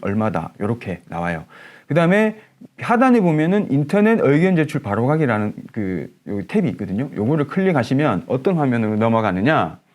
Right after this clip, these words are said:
요렇게 이제 개인정보 수집 및 이용 동의서가 화면에 나옵니다.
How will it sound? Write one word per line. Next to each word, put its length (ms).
요렇게 340
이제 440
개인정보 460
수집 500
및 180
이용 220
동의서가 640
화면에 260
나옵니다. 440